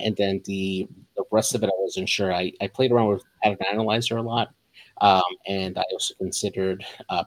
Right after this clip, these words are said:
Prime Thrusters on Juno as well, um, but they just didn't work out for how I wanted to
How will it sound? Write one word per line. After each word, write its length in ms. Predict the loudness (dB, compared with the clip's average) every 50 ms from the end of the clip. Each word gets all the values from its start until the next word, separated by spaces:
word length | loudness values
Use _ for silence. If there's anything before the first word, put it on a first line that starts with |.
| -4 _
Prime 180 | -2 0 0 0
Thrusters 500 | 2 2 2 2 2 0 -2 -2 -2 0
on 120 | 0 0 0
Juno 340 | 0 0 0 0 0 0 0
as 160 | -2 0 0
well, 320 | 0 2 2 0 0 -4 -8 _ _ _ _ _ _ -2
um, 200 | 0 0 0 -2
but 180 | -4 -4 -2
they 140 | -2 -4 -2
just 240 | 0 -2 -2 -2 0
didn't 180 | 0 -2 0
work 200 | 0 -2 -2 -2 0
out 180 | -2 -2 -2 -2
for 200 | 0 0 0 0
how 260 | -2 -2 0 0 0
I 120 | 0 -2 -4
wanted 420 | -6 -10 -6 -4 -2 -2 -2 0
to 380 | 0 0 0 0 0 0 -2